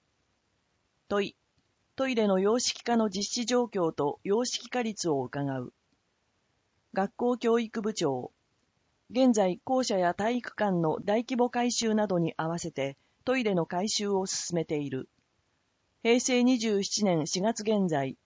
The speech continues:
洋式化率は三十七点一パーセントである。問い。今後の洋式トイレの設置予定と設置基準を伺う。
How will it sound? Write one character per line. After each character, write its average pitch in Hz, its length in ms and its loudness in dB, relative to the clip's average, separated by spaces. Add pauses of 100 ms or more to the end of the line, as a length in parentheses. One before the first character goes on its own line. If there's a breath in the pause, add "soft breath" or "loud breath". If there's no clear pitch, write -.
(280)
洋 226 200 4
式 - 280 -4
化 240 120 -2
率 214 260 -4
は 139 240 -2 (160)
三 247 280 6
十 202 220 2
七 214 220 2
点 165 300 2
一 - 180 -8
パ 240 160 0
ー 247 60 0
セ 254 140 0
ン 233 80 2
ト 165 120 -4
で 135 160 -4
あ 123 80 -6
る。 - 140 -14 (1500)
問 190 180 2
い。 - 100 -10 (640)
今 226 240 4
後 220 80 4
の 214 120 4
洋 214 200 2
式 - 240 -4
ト 254 160 0
イ 247 40 -2
レ 208 100 0
の 170 120 2
設 180 260 -4
置 226 120 -4
予 233 120 4
定 180 220 0
と 135 300 -4 (160)
設 202 240 0
置 - 160 -10
基 269 140 -4
準 214 240 2
を 143 180 2
伺 139 360 -4
う。 - 140 -8